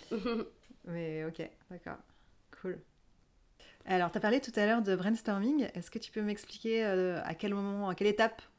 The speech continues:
Speaker 2: euh, tu fais ça, comment ça se passe, euh, un petit peu, raconte-moi.
Speaker 1: À toutes les étapes. <laughs> Dès, euh, dès que j'ai une idée, en fait, euh, je la soumets et vraiment à des personnes de confiance, euh, dans le sens où je sais que c'est des personnes qui souhaitent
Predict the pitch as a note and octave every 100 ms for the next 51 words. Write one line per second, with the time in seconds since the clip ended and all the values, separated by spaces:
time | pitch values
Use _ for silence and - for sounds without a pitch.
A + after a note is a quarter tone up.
0 | - F#3 F#3+ G3 F3 G#3 G#3+ G#3+ G3 F#3+
1 | F#3+ - G3 G3 G3+ G#3 F3+ E3+ E3 E3+
2 | - - - - - - F3 F#3 - -
3 | - F#3 F3 F3 E3+ - _ - G3+ G3
4 | A3+ A3 G3 F#3 E3+ - - A3 F3+ G3+
5 | F#3 A3+ A3 G3 F#3 G#3+ G#3+ A3+ G#3+ G#3
6 | G#3+ G#3 G3+ G3 F3+ F3+ F3 F3 G3+ G#3
7 | - F#3 F3 - - - - - - -
8 | F#3+ G3 A3 A3 G3+ F3 G3+ F#3+ G3+ F#3+
9 | A3 A3+ - - F#3+ F#3 F3+ F3+ F3+ F3
10 | - - - G3 G3 A3 G#3+ - G3+ F#3+
11 | G#3+ G#3 G#3+ F#3+ F#3+ F#3+ G3+ F#3+ F#3 F#3+
12 | F3 -